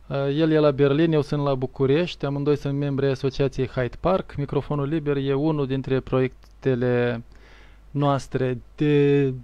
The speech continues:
douăzeci de ani, de când s-a fondat asociația. Eu sunt, uh, membru fondator acolo, Oleg a aderat mai târziu, când l-am întâlnit în parc, pe Aleea Clasicelor, uh,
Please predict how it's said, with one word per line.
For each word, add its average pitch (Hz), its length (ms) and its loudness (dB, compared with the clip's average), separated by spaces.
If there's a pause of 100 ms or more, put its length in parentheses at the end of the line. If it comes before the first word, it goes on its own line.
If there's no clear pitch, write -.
(260)
douăzeci 143 500 4
de 127 140 2
ani, 139 160 0
de 147 80 -2
când 123 200 -4
s-a 127 120 -2
fondat 123 400 0
asociația. 131 840 -6 (600)
Eu 143 180 0
sunt, 139 320 -6
uh, 135 160 -2
membru 135 300 -4
fondator 127 580 -6
acolo, 127 360 -8 (140)
Oleg 131 340 -4
a 127 60 -4
aderat 127 520 -4 (200)
mai 139 220 -2
târziu, 131 460 -2
când 135 240 -4
l-am 127 160 0
întâlnit 127 480 -4
în 123 140 -4
parc, 139 480 -4
pe 139 100 -2
Aleea 131 240 -2
Clasicelor, 127 720 -6 (1000)
uh, 131 380 -4